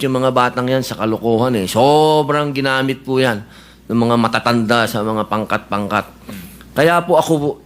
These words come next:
Speaker 1: sinulong ko yan na ihiwalay. Kaya ngayon po, yun po yung binibigay kong idea kasi yan din po yung ginagawa ng ibang bansa. Meron din po silang youth detention center.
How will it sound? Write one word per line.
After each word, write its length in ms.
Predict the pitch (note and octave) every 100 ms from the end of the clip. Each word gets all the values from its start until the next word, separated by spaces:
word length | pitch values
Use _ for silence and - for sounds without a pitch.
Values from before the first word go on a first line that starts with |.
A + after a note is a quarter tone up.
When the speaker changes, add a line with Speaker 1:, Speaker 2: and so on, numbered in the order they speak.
| -
Speaker 1:
sinulong 480 | D#3 E3 D#3+ D#3 D#3+
ko 160 | C#3
yan 240 | C#3+ C#3 B2+
na 20 |
ihiwalay. 760 | C3 C3 A#2+ G2+ G#2 F#2+ F#2 - - - - - -
Kaya 240 | G3 G#3+
ngayon 320 | G#3 G#3 G3+
po, 320 | E3 D3 -
yun 160 | E3 F3+
po 160 | F3+ F3
yung 160 | E3+
binibigay 560 | D3+ D3+ C#3+ C#3 C3+ C#3
kong 240 | C#3 -
idea 400 | B2 A#2 B2 A#2
kasi 320 | A2+ C#3 F3+
yan 160 | F#3 F#3
din 240 | E3+ E3+
po 160 | E3 D#3+
yung 160 | D#3+ C#3+
ginagawa 560 | C#3+ C3+ C3 B2+ B2+
ng 160 | B2 A#2+
ibang 240 | A#2+ A#2+
bansa. 560 | G2+ G2 F#2+ A2 G2+ -
Meron 400 | B2+ C3 C3+ B2+
din 160 | C3
po 160 | A#2+ B2+
silang 320 | A2+ A#2 A#2+
youth 320 | A2 A#2+ A#2
detention 560 | G#2+ G#2+ G#2+ G2+ - G#2
center. 560 | G2 G2 F2+ F#2+ G2